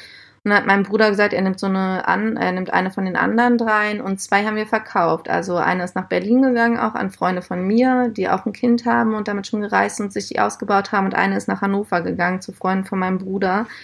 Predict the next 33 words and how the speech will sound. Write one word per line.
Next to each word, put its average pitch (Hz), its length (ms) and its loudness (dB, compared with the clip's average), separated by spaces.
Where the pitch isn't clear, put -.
Ja, 226 280 6
und 170 100 -2
am 175 160 2
Ende, 190 680 2
ähm, 214 240 2
haben 220 160 2
wir 220 420 2
jetzt 220 340 -2
so 233 280 4
unsere 233 300 2
Feuerwehrwagen 175 680 2
seit 160 180 0
ein 175 80 -4
paar 180 160 -2
Jahren 175 340 0
und 185 220 -2
haben 190 140 0
uns 190 100 -2
die - 100 -2
alle 190 240 4
ausgebaut 214 720 2
und 196 200 -4
es 196 200 -8
war 190 220 2
dann 196 260 -2
doch 190 240 -4
ganz 196 260 -2
lukrativ 190 540 -2
und - 100 -2
auch - 140 -4
ganz 202 240 -6
cool. 170 180 2
<laughs> 254 160 2